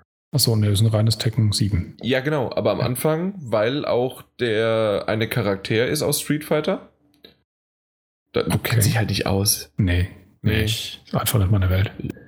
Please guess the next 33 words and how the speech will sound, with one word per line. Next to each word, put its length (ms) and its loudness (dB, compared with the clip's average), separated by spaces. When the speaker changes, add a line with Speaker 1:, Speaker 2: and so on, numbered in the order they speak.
Speaker 2:
Nö, 280 -2
ähm, 220 -2
auf 140 -2
jeden 140 0
Fall 120 -2
der 140 0
eine 100 -2
Speaker 1:
Diese 180 0
Speaker 2:
Charakter, 320 0
den 200 0
man 180 2
Speaker 1:
Spiele. 0 -
Speaker 2:
sieht, 340 -2
äh, 140 -4
der 120 2
ist 120 -2
aus 180 0
Street 240 -2
Fighter 500 -2
und 360 -2
auch 280 -2
das 460 0
Design 920 0
sah, 520 -2
ich, 280 -2
ich 140 -4
sage 320 0
mal 220 0
so, 920 0
Speaker 1:
Street 180 2
Fighter 200 0
Speaker 2:
ein, 140 2
Speaker 1:
nicht. 240 -6